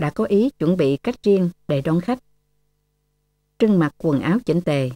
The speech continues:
Trên bàn salon bày sẵn bộ đồ trà giang tây.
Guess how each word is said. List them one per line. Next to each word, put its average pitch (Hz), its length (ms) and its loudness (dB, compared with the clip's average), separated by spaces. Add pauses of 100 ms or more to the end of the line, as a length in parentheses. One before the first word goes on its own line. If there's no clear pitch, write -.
(1200)
Trên 196 140 2
bàn 160 180 0
salon 180 480 -2 (440)
bày 151 200 -2
sẵn 151 440 -4
bộ 143 220 -2
đồ 147 300 -4
trà 139 300 -4
giang 170 180 0
tây. 175 260 -2